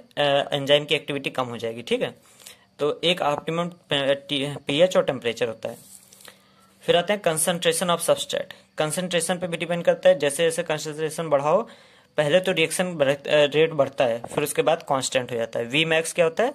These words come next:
मैक्सिमम वेलोसिटी, यानी कि यहाँ पे रिएक्शन का रेट कांस्टेंट हो गया, इससे ज़्यादा नहीं बढ़ेगा। फिर कंसंट्रेशन चाहे जितना बढ़ा दो, रिएक्शन नहीं बढ़ेगा, ठीक।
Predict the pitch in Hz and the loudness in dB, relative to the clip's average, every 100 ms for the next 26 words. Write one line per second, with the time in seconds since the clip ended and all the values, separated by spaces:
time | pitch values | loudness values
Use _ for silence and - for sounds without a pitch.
0 | - 143 135 139 - 160 127 117 117 - | -6 -4 -2 -2 -2 -2 0 -2 -4 -6
1 | 131 127 156 160 170 143 156 180 143 139 | -4 -2 -4 -4 -2 0 0 -2 0 0
2 | - 156 147 156 175 143 127 - 120 120 | 0 -2 2 2 0 -2 -2 -4 -6 -6
3 | 113 127 139 170 170 160 151 123 110 110 | -6 -2 -2 2 2 2 0 0 -2 -4
4 | 113 - - - - 160 160 156 180 180 | -8 -14 -20 -20 -6 -4 -2 0 0 0
5 | 175 180 180 160 135 156 151 143 139 196 | -2 0 2 2 0 -2 2 2 2 0
6 | 151 - 139 123 110 110 117 214 254 | -2 -4 -4 -2 -2 -4 -2 -2 -2